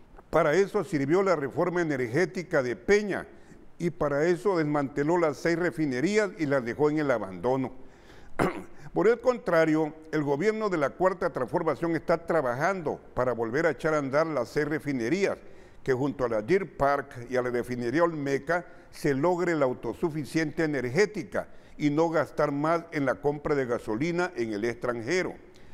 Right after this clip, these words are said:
Se supone que para el dos mil veinticuatro México logrará su autosuficiencia energética.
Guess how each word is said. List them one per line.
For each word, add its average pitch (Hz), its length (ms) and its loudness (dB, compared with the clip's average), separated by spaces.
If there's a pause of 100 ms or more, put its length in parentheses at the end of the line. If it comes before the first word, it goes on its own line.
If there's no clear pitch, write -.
(220)
Se 202 160 6
supone 214 560 0
que 143 120 -2
para 127 220 0
el 120 80 -2
dos 117 140 -2
mil 180 140 0
veinticuatro 165 640 0
México 202 600 0
logrará 147 560 2
su 160 140 -2
autosuficiencia 123 880 -2
energética. 92 720 -4